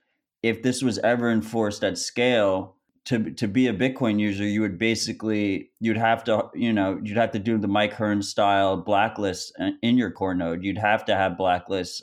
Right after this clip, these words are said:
on your B T C Pay. Uh, you would, you would have to be basically doing chain analysis for every payment you received. Otherwise, you know, God forbid you receive a Bitcoin with so-called taint on it. And then on, on top of that, I mean,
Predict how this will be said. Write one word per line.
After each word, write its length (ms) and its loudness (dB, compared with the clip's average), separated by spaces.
on 280 0
your 380 -2
B 220 -4
T 160 -10
C 180 -8
Pay. 400 -2
Uh, 120 2
you 200 0
would, 220 0
you 140 2
would 80 2
have 240 2
to 80 -2
be 140 2
basically 460 0
doing 240 2
chain 240 0
analysis 560 0
for 160 -2
every 260 0
payment 380 0
you 80 0
received. 560 -6
Otherwise, 600 0
you 100 -2
know, 260 -2
God 240 2
forbid 380 0
you 100 0
receive 380 -2
a 60 -6
Bitcoin 440 -4
with 120 -4
so-called 480 -4
taint 240 0
on 180 -6
it. 100 -12
And 160 0
then 120 4
on, 220 2
on 120 0
top 280 0
of 80 -2
that, 280 2
I 120 -2
mean, 400 -2